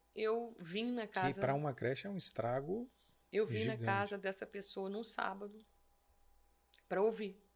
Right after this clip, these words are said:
Speaker 1: porque até então eu só tava lendo.
Speaker 2: Aham.
Speaker 1: E aí a família tava muito atordoada. <coughs>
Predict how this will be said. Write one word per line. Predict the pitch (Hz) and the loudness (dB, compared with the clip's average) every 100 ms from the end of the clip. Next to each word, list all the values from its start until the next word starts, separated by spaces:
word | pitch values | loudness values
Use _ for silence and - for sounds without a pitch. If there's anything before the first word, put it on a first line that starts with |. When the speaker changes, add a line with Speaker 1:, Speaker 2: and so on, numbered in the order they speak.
| _ | _
Speaker 1:
porque | - - | -14 -8
até | 185 185 | -4 -2
então | 185 185 185 | -2 -4 -6
eu | |
só | 196 | -6
tava | 202 190 190 | -2 0 0
lendo. | 208 190 208 202 - - | -2 -2 -4 -2 0 0
Speaker 2:
Aham. | 117 139 147 - - - - - _ _ - | -4 -6 -8 -10 -12 -12 -20 -20 _ _ -4
Speaker 1:
E | 277 320 | 4 6
aí | 294 285 | 6 4
a | 311 | 2
família | - 247 226 233 233 | 2 0 2 0 0
tava | 226 220 | 0 0
muito | 220 226 254 240 | -2 -2 -2 -4
atordoada. | 233 202 190 196 180 185 196 208 208 - - - - - - | -4 -4 -4 -2 -2 -2 -4 -6 -8 -16 -16 -16 -18 -2 4
<coughs> | - - - 381 - - 190 | 4 6 8 8 8 4 -2